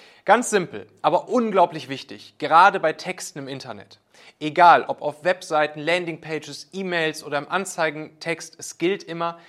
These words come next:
niemals mehr als drei Zeilen pro Absatz in der Desktop-Ansicht.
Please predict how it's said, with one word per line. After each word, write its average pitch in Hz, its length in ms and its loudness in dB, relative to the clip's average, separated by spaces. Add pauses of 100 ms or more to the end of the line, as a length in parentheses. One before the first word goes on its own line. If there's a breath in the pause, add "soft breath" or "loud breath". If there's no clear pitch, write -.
(200 loud breath)
niemals 202 800 -4
mehr 170 380 -4
als 143 360 -10
drei 156 460 2
Zeilen 165 640 -4
pro - 220 -6
Absatz - 800 -2
in 147 140 -10
der 139 120 0
Desktop-Ansicht. - 1080 -10